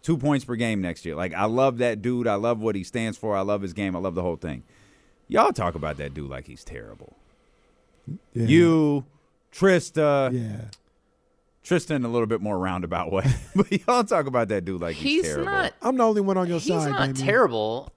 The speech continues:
Speaker 3: He can put up stats. He c-, but can he win? And that's the question. I
Speaker 2: Yeah, he
Speaker 3: mean,
Speaker 2: can
Speaker 3: like, he's
Speaker 2: win.
Speaker 3: gotta be the, the answer to winning. Well, he hasn't been able to in a, in a couple of years.
Speaker 1: I mean,
Speaker 3: So,
Speaker 2: Well, the,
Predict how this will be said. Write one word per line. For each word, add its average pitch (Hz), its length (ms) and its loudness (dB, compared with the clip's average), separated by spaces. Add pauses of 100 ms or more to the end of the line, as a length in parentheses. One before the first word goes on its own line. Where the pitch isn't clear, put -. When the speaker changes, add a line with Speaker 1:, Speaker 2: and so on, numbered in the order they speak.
(680)
Speaker 3:
He 233 160 -4
can 302 220 -8
put 226 160 -2
up - 160 0
stats. - 1000 -4 (200)
He 165 360 -6
c-, - 260 -10 (280)
but 151 260 -2 (720)
can 180 220 0
he 147 100 2
win? 123 400 -2 (480)
And 127 160 -4
that's 160 240 -4
the 190 140 -4
question. 92 580 -6 (240)
I 370 60 -8
Speaker 2:
Yeah, 339 140 -2
he 277 60 -2
Speaker 3:
mean, 95 120 -4
Speaker 2:
can 113 100 -2
Speaker 3:
like, 107 160 -4
he's 127 160 -4
Speaker 2:
win. - 60 -12
Speaker 3:
gotta 151 220 2
be 139 120 -2
the, 107 320 -4 (520)
the 120 240 2
answer 160 280 0
to 104 100 -8
winning. 104 460 -2
Well, 85 360 -6
he 92 100 -6
hasn't 113 240 -2
been 123 120 -2
able 123 240 0
to 127 220 0
in 104 260 -6
a, - 60 -12
in 101 100 -6
a 90 60 -8
couple 127 280 -6
of 92 40 -2
years. 101 480 -2
Speaker 1:
I - 80 -8
mean, - 140 -8
Speaker 3:
So, 92 460 0
Speaker 2:
Well, 269 100 2
the, 175 260 4